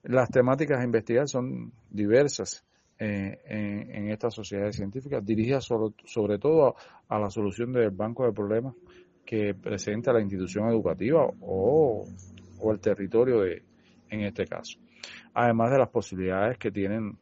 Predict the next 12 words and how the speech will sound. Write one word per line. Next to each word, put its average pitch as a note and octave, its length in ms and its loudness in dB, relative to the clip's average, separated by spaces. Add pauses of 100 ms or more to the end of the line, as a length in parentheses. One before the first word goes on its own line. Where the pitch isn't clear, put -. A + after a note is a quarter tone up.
los F#2 200 -4
propios G#2 320 -4
profesores A#2 400 0
en G2+ 80 -4
su A#2 260 -4
preparación B2+ 500 0
para C3 140 -2
convertirse G#2+ 500 -4
en A#2 120 -4
tutores B2 420 -2
y C3 60 -2
especialistas A2 760 -4